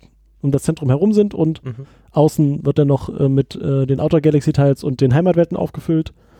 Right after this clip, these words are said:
Speaker 1: Ähm, die Inner- und Outer-Galaxy-Teils liegen am Anfang,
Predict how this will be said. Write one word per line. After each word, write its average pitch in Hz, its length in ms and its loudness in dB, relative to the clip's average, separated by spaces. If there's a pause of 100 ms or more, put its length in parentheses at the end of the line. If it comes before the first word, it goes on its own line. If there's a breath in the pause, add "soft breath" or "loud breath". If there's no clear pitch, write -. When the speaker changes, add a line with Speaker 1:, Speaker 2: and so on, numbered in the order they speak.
(560 soft breath)
Speaker 1:
Ähm, 139 300 2 (100)
die 143 640 2
Inner- 196 380 2
und 165 160 -4
Outer-Galaxy-Teils 160 880 0
liegen 160 220 -2
am 151 140 0
Anfang, 156 380 -2